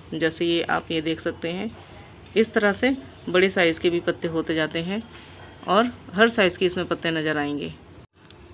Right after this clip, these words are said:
मैंने ये plant और भी container में लगाया हुआ है, जैसा कि आप देख सकते हैं। यहाँ पर ये छोटे छोटे दो container में तो लगाया हुआ है,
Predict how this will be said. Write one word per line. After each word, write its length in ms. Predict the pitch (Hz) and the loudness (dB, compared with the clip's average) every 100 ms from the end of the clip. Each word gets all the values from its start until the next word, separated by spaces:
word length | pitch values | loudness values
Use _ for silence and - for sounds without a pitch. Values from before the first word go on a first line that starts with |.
| - - | -12 -2
मैंने 300 | 202 196 220 | 0 2 2
ये 120 | 247 | 2
plant 360 | 240 220 226 247 190 | 2 0 0 0 2
और 180 | 185 | 2
भी 140 | 185 247 | 2 2
container 440 | 233 185 175 175 | 2 2 2 2
में 140 | 175 165 | 2 2
लगाया 240 | 156 156 | 2 2
हुआ 220 | 160 160 | 2 0
है, 200 | 175 208 | 0 -2
जैसा 260 | 180 175 180 | -2 -2 -4
कि 160 | - | -6
आप 80 | 165 | -6
देख 260 | 160 160 156 | -4 -6 -6
सकते 280 | 175 - 180 | -10 -6 -6
हैं। 80 | |
यहाँ 160 | 190 175 | -4 -6
पर 240 | 185 226 233 - - - - - - - - - - - - - - - - - - - - - - - - - - | -6 -8 -8 -18 -20 -20 -20 -20 -20 -20 -20 -20 -20 -20 -20 -20 -20 -20 -20 -20 -20 -20 -20 -20 -20 -20 -20 -20 -2
ये 60 | 185 | -2
छोटे 280 | 180 190 185 | 2 0 2
छोटे 260 | 208 208 | 2 4
दो 160 | 202 202 | 4 4
container 380 | 202 196 190 190 | 2 2 2 2
में 160 | 190 190 | 2 2
तो 80 | |
लगाया 300 | 180 156 185 | 0 0 0
हुआ 220 | 185 180 185 | 2 2 2
है, 180 | 220 | 0